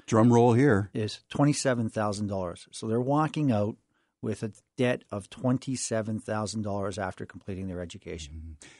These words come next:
Speaker 1: And that's on average. Looking at master's or P H D, the average level of debt can be upwards of a hundred thousand dollars or more.
Speaker 2: Absolutely. So,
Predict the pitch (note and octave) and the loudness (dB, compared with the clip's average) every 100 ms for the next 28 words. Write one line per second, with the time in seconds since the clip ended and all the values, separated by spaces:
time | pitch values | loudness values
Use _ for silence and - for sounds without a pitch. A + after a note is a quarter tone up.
0 | - G#2+ G2+ F3+ - C#3 A#2+ A#2+ D3+ D#3 | 0 4 8 6 8 6 6 6 6 4
1 | F#2+ - - - _ _ _ _ _ - | 0 -6 -14 -18 _ _ _ _ _ -2
2 | F#3+ B2+ G2+ E2 G2 B2 - D3 C#3 G2+ | 4 6 6 4 4 4 2 0 0 -2
3 | F2 A2 G2+ G2 - A2 A2+ F#2+ E2 G2 | -4 0 2 2 0 0 0 0 0 0
4 | C3+ A2+ G2+ G2+ G2 F2+ - G#2 - G#2+ | 0 -2 -2 0 0 -2 -2 -4 -2 -2
5 | F2+ F#2+ - G#2 G2+ D#2+ D2+ - A2 A#2 | 0 -2 -2 -2 -2 -6 -6 -6 -4 -4
6 | - - G2+ G#2+ G2+ G#2 G2 G2 G#2 G2+ | -6 -4 -2 -2 -2 -2 0 -2 -4 -4
7 | F#2+ F#2 E2+ C2+ _ A2 A2 - G#2 G#2+ | -4 -4 -6 -14 _ -2 -2 -4 -4 -4
8 | G#2+ F#2+ - G#2+ | -6 -8 -4 -4